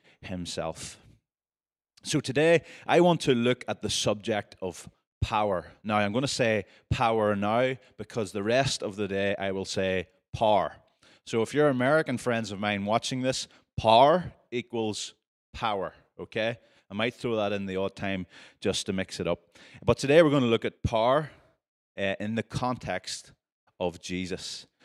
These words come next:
So what do we think that power is today? Is it someone that's in control? Is it someone that's over us? Is it, uh, influencer? Maybe, uh, your perspective is someone who's greedy or controlling. Now, we could look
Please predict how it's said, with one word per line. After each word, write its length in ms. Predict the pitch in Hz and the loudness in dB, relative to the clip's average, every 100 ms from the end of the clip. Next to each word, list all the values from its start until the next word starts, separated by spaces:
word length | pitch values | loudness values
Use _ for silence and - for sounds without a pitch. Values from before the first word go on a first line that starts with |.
| - | -12
So 120 | - 143 | 2 6
what 180 | 190 | 6
do 60 | 180 | 6
we 140 | 156 | 4
think 360 | 135 139 139 - | 2 0 -2 0
that 280 | 117 110 - | -2 2 2
power 380 | 117 113 110 107 | 4 4 2 2
is 280 | 104 101 - | -2 -4 -6
today? 420 | 101 87 87 82 _ _ _ _ _ - | -6 -4 -6 -8 _ _ _ _ _ -4
Is 140 | 104 | -4
it 100 | 113 | -2
someone 360 | - 143 143 131 | 2 2 4 2
that's 240 | 127 - | 0 -2
in 100 | 120 | -2
control? 720 | - 98 - 139 143 147 143 | -2 -8 4 6 8 6 4
Is 200 | - 104 | 2 0
it 140 | 110 - | 0 0
someone 300 | 131 120 113 | 0 0 -2
that's 160 | 107 - | -4 2
over 340 | 127 127 139 | 2 4 4
us? 240 | 139 135 - | 4 4 -2
Is 140 | 104 | -4
it, 120 | 113 - - - | -4 -8 -20 -8
uh, 160 | 104 98 - | 0 0 2
influencer? 800 | 147 - 151 151 - 151 143 - - - | 0 2 2 2 4 4 4 2 -12 0
Maybe, 400 | 123 127 120 120 | 2 4 4 2
uh, 60 | |
your 260 | 113 113 117 | 0 2 2
perspective 520 | 113 - 123 - 110 | 2 0 -2 -2 -6
is 80 | 107 | -4
someone 260 | 120 117 | -2 -2
who's 160 | 104 104 | -2 -4
greedy 540 | - 123 143 143 135 - - | 0 4 4 4 0 -4 -6
or 160 | 113 113 | 0 0
controlling. 720 | - 98 - 123 117 131 127 - - - | 0 -4 0 2 4 2 0 -6 -20 -16
Now, 360 | - 131 123 120 | 0 4 6 4
we 180 | 113 135 | 4 0
could 320 | - 180 160 | 6 6 6
look 360 | 135 151 - | 8 6 6